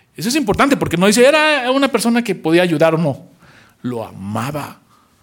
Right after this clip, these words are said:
¿Cómo reaccionarías tú? Pero Dios guardó silencio dos días,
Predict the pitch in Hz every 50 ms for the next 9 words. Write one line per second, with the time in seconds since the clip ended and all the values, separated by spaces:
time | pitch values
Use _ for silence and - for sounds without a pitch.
0 | _ _ _ _ _ _ _ _ _ _ _ _ _ _ 415 403 403 381 359 _
1 | _ _ _ _ _ _ _ _ _ _ _ _ _ _ _ _ _ _ _ _
2 | _ _ _ _ _ _ _ _ _ _ _ _ _ _ _ _ _ _ _ _
3 | _ _ _ _ _ _ _ _ _ _ _ _ _ _ _ _ _ _ _ -
4 | 147 165 165 156 160 151 - 120 117 113 113 110 113 113 - - - 104 104 -
5 | _ _ _ _ _ _ _ _ _ _ _ _ _ _ _ _ _ _ _ _
6 | _ _ _ _ _ _ _ _ _ _ _ _ _ _ _ _ _ _ _ _
7 | _ _ _ _ _ _ _ _ _ _ _ _ _ _ _ _ _ _ _ _
8 | _ _ _ _ _ _ _ _ _ _ _ _ _ _ _ _ _ _ _ _
9 | _ _ _ _ _ _ _ _ _ _ _ _ _ _ _ _ _ _ - 139
10 | 135 135 127 135 143 156 160 151 147 135 - 156 147 - 143 135 135 135 135 -
11 | 151 147 147 147 147 - _ _ _ - 127 156 165 151 135 131 113 95 92 101
12 | 113 - - -